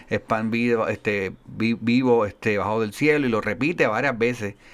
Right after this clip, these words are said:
Eh, sí que es bien importante que no tengamos ese, ese miedo de que sí, ese es el cuerpo de Cristo,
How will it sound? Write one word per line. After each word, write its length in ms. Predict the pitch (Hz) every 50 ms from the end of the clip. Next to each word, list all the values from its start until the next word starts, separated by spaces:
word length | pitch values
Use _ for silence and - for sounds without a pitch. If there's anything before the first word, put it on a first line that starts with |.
| - - - - - - - - - -
Eh, 120 | 98 -
sí 160 | - - 123
que 100 | 127 160
es 100 | 151 139
bien 140 | 147 156 165 170
importante 580 | 160 160 160 143 127 170 170 165 - 135 120 104 - - _ _ _ _ _ _ _ _ _ _ _ - - -
que 140 | - 110 107
no 260 | 107 110 120 151 -
tengamos 720 | - 160 151 147 143 147 151 170 170 151 135 135 127 120 - -
ese, 380 | - 117 - - 147 139 -
ese 180 | 123 - 147 135
miedo 500 | 139 147 151 151 151 143 127 120 120 - -
de 160 | 104 107 104
que 120 | 98 101
sí, 280 | 95 - - 135 185 220
ese 220 | - 107 - - 131
es 60 | 135
el 100 | 127 127
cuerpo 380 | - - 117 127 123 - 147 135
de 100 | 120 -
Cristo, 420 | 151 190 180 - - 135 123